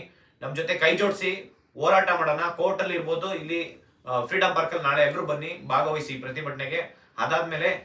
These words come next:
ಇಂಡಿವಿಜುವಲ್ ಇನ್ನೂ ದೊಡ್ಡ ಮಟ್ಟಕ್ಕೆ ನಾವು ಪ್ರತಿಭಟನೆ ಮಾಡೋಣ, ಬರೀ ಯು ಜಿ ಸಿ. But ಆದ್ರೆ ನಾಳೆ ಎಲ್ರು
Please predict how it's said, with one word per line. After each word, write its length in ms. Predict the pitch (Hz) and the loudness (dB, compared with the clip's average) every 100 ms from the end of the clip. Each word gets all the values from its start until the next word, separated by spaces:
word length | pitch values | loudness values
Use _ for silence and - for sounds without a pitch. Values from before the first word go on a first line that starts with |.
| - _ | -14 _
ಇಂಡಿವಿಜುವಲ್ 520 | 139 170 190 175 175 | -8 -4 -2 -2 -4
ಇನ್ನೂ 220 | 143 190 170 | -4 0 2
ದೊಡ್ಡ 200 | 165 185 | 2 0
ಮಟ್ಟಕ್ಕೆ 340 | 170 175 160 | -2 -2 -2
ನಾವು 120 | 147 | -4
ಪ್ರತಿಭಟನೆ 480 | 135 156 156 143 139 | -4 -6 -4 -4 -4
ಮಾಡೋಣ, 240 | 123 110 104 - _ - | -2 -4 -6 -12 _ -8
ಬರೀ 160 | 131 175 | -4 -2
ಯು 140 | 151 | -2
ಜಿ 100 | 151 | -6
ಸಿ. 180 | 156 143 127 _ _ _ _ _ _ - | -6 -8 -12 _ _ _ _ _ _ -6
But 180 | 147 151 | -2 2
ಆದ್ರೆ 160 | 170 180 | 2 4
ನಾಳೆ 240 | 156 202 | 4 6
ಎಲ್ರು 260 | 196 202 | 4 4